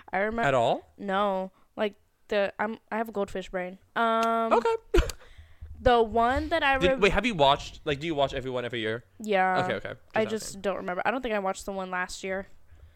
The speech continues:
Speaker 2: Was last year Shakira and J-Lo, I think?
Speaker 1: No, last year was, uh,
Speaker 2: The
Speaker 1: all
Speaker 2: Weeknd?
Speaker 1: the rappers.
Speaker 2: Oh, the rapper. You're right, you're right. I skipped that one.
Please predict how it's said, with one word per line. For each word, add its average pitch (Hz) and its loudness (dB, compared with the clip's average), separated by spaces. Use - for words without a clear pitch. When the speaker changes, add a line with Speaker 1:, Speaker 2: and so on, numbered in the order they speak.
Speaker 2:
Was 147 2
last 151 0
year 202 -4
Shakira 160 -4
and 143 -8
J-Lo, 127 -2
I 151 -12
think? 160 -16
Speaker 1:
No, 214 -2
last 202 -2
year 254 -4
was, 208 -4
uh, 196 -4
Speaker 2:
The - -2
Speaker 1:
all 202 0
Speaker 2:
Weeknd? - -6
Speaker 1:
the 196 -2
rappers. 190 -6
Speaker 2:
Oh, 190 2
the 185 2
rapper. 175 2
You're 135 -2
right, 127 2
you're 123 -6
right. 117 -4
I - -10
skipped - -14
that 113 -6
one. 113 -12